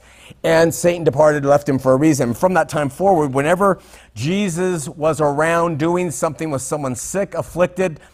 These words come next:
demented, full of devils, whatever it was, he just spoke it, and it was done.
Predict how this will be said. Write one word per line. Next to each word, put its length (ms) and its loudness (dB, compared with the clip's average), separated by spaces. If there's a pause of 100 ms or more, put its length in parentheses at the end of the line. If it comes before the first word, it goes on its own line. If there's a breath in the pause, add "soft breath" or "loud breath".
demented, 760 0 (200 soft breath)
full 260 2
of 120 0
devils, 640 2 (140)
whatever 500 4
it 80 4
was, 480 4
he 160 -6
just 340 -6
spoke 380 0
it, 200 -4
and 200 -6
it 120 -6
was 240 -6
done. 520 0